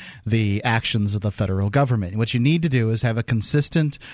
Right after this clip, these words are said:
uh, you know, day in, day out, your state tells the federal government, "Well, you can, you know, we're, we're willing to play with you, uh, you know, in this way, in this way, in this way, but, you know, this thing you're doing is not acceptable, this is not acceptable, this is not acceptable." And then over time,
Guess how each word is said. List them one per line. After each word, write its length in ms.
uh, 360
you 120
know, 160
day 300
in, 280
day 260
out, 260
your 200
state 340
tells 240
the 80
federal 360
government, 440
"Well, 160
you 160
can, 360
you 100
know, 100
we're, 480
we're 160
willing 320
to 220
play 200
with 140
you, 400
uh, 60
you 100
know, 140
in 80
this 240
way, 240
in 80
this 180
way, 140
in 80
this 200
way, 220
but, 200
you 100
know, 140
this 180
thing 140
you're 120
doing 260
is 120
not 120
acceptable, 480
this 180
is 80
not 140
acceptable, 420
this 160
is 120
not 120
acceptable." 520
And 120
then 100
over 220
time, 460